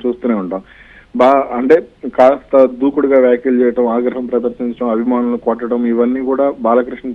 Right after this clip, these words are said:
చేస్తూ ఉంటారు. దీనికి సంబంధించి ఎన్నోసార్లు విమర్శలు వచ్చినా సరే బాలకృష్ణ వైఖరిలో మాత్రం మార్పు రాలేదు. అయితే దీనిని సమర్థించుకునే క్రమంలో బాలకృష్ణ నిజాయితీగా ఉంటారు, ఏదన్నా ఉంటే మొహం మీదే మాట్లాడతారు, ఏదన్నా ఉంటే ముఖం మీదే చెప్తారు,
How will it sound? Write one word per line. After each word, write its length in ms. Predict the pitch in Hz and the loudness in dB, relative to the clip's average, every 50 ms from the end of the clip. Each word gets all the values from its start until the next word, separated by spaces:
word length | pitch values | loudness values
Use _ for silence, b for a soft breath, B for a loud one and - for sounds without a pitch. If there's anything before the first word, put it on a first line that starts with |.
| 127 | -2
చేస్తూ 260 | 123 120 120 - 135 | -2 -4 -2 -4 -6
ఉంటారు. 280 | 120 113 107 101 95 98 | -6 -6 -4 -6 -6 -8
దీనికి 320 | 95 101 113 120 120 120 | -6 -6 -4 -4 -4 -4
సంబంధించి 380 | - 117 123 131 139 143 139 131 | -4 -4 -4 -4 -4 -6 -6 -6
ఎన్నోసార్లు 460 | 123 131 139 135 - 147 135 127 123 | -4 -4 -4 -4 -2 -2 -2 0 0
విమర్శలు 380 | 117 117 127 131 127 - 135 127 | -2 -2 -4 -6 -6 -4 -4 -4
వచ్చినా 260 | 120 117 - 131 123 | -4 -4 -6 -8 -6
సరే 180 | 120 131 135 143 | -4 -4 -4 -2
బాలకృష్ణ 520 | 131 117 117 123 123 135 123 - - 135 | -2 0 -2 -2 -4 -6 -12 -12 -10 -8
వైఖరిలో 440 | 110 104 113 117 - 143 139 139 131 | -4 -4 -4 -4 -4 -4 -2 -2 -2
మాత్రం 360 | 127 127 123 120 123 123 120 | -2 -4 -6 -6 -6 -6 -4
మార్పు 280 | 117 117 113 117 - 123 | -4 -4 -6 -6 -6 -4
రాలేదు. 400 | 120 117 117 123 123 151 196 208 B B B B B B B B B B | -2 -2 -2 0 0 -2 -2 -4 B B B B B B B B B B
అయితే 240 | 127 143 - 185 175 | 0 0 2 0 -2
దీనిని 460 | 147 135 139 156 170 170 170 165 165 165 _ _ _ 143 139 135 - | 0 2 2 2 2 0 -2 -2 -4 -6 _ _ _ -10 -8 -6 -2
సమర్థించుకునే 640 | 143 131 139 147 143 147 156 151 147 - 151 147 143 139 | 0 2 2 2 2 2 -2 -2 -2 -4 -4 -2 -2 -4
క్రమంలో 540 | 135 - 135 135 139 135 135 135 139 139 | -2 -2 -2 -2 -2 -2 0 2 2 2
బాలకృష్ణ 680 | 135 131 123 123 131 139 131 139 139 135 - 147 143 135 | 2 2 0 0 0 0 -2 -4 -8 -8 -6 -6 -4 -2
నిజాయితీగా 580 | 131 131 123 123 139 139 135 135 139 127 131 | -2 -2 0 0 0 -2 -2 -2 -2 -2 -2
ఉంటారు, 400 | 127 127 123 127 127 127 131 131 | -4 -4 -2 0 0 0 0 0
ఏదన్నా 360 | 131 127 120 120 123 123 127 | 0 0 -2 -2 -2 -4 -4
ఉంటే 220 | 123 123 123 123 135 | -4 -4 -4 -4 -6
మొహం 320 | 131 123 117 117 131 131 | -4 -4 -6 -6 -6 -6
మీదే 200 | 131 131 127 127 | -4 -4 -2 -2
మాట్లాడతారు, 600 | 123 123 120 120 120 127 123 120 117 123 123 120 | -2 -2 -4 -4 -4 -6 -6 -4 -4 -6 -2 -2
ఏదన్నా 260 | 120 117 120 120 120 | -2 -2 -2 -4 -4
ఉంటే 160 | 120 120 120 123 | -4 -4 -6 -4
ముఖం 300 | 120 117 113 120 127 131 | -4 -4 -4 -4 -6 -6
మీదే 180 | 131 127 127 | -4 -4 -4
చెప్తారు, 540 | 127 120 127 117 117 - - 127 120 120 120 | -4 -4 -4 -6 -8 -6 -6 -4 -4 -4 -4